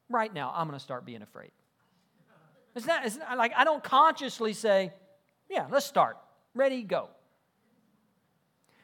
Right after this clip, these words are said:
I-, if you're a parent and you've ever watched your sixteen-year-old back out of the driveway for the very first time, like, you don't turn to your spouse and go,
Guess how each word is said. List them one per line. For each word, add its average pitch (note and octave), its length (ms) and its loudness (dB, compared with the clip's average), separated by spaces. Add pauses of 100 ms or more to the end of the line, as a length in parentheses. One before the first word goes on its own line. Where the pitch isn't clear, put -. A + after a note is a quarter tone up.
(120)
I-, - 220 -12 (340)
if A#3 140 -4
you're D4+ 140 6
a - 40 2
parent B3+ 460 0
and G#3 120 -4
you've C#4+ 160 -2
ever B3+ 200 4
watched G#3 420 4
your G#3 80 -4
sixteen-year-old G3+ 920 0
back F#3 280 2
out G3+ 140 0
of F3+ 80 -4
the E3+ 80 -8
driveway E3+ 540 -2
for D#3+ 120 -14
the D#3 60 -10
very E3 380 -6
first F3 320 -10
time, E3+ 280 -8 (1600)
like, C#4 140 4
you D#4+ 140 0
don't E4 180 6
turn C#4 220 4
to C#4 60 -2
your C4+ 140 0
spouse C4+ 500 4
and F#3+ 140 -6
go, C#3+ 280 2